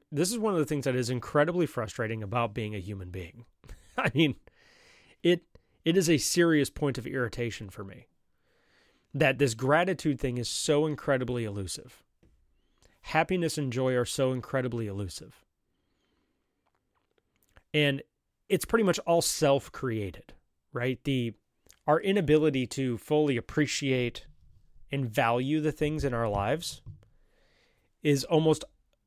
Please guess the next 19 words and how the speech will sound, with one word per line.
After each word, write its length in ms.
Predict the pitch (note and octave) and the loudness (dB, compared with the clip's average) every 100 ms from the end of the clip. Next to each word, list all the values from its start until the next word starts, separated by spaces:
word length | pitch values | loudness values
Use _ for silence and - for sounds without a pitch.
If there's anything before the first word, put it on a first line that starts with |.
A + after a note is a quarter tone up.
| _ | _
one 260 | B2+ C3 F3 | 0 2 4
hundred 240 | F3 D#3+ | 2 0
percent 360 | D3 C3+ D3 C#3 | -2 -2 -2 -4
self-inflicted. 880 | - C#3 B2 A#2+ G#2 A2+ F2+ - F#2 _ _ _ _ _ _ _ _ _ _ _ _ _ _ _ _ _ _ - | -2 0 0 -4 -6 -8 -8 -14 -18 _ _ _ _ _ _ _ _ _ _ _ _ _ _ _ _ _ _ -4
Uh, 120 | C#3+ - - | -4 -4 -6
another 320 | C#3+ D#3 D3 | 2 4 6
reason 340 | C3+ D#3 B2+ A2+ | 6 4 4 -2
I 80 | |
think 200 | A#2+ A#2+ | -2 -4
it 100 | A#2 | -2
is 140 | B2 A#2 | -2 -2
a 60 | |
point 300 | - C#3 B2 | -4 -4 -4
of 100 | A2 | -6
frustration 600 | - G#2+ - G3+ A3 C3 | -8 -8 0 2 2 -2
for 160 | G#2 A2 | -8 -10
me, 180 | G#2 G2 | -8 -10
it's 140 | G2+ | -8
because 480 | B2 G#2+ A2 G2+ | -8 -4 -4 -6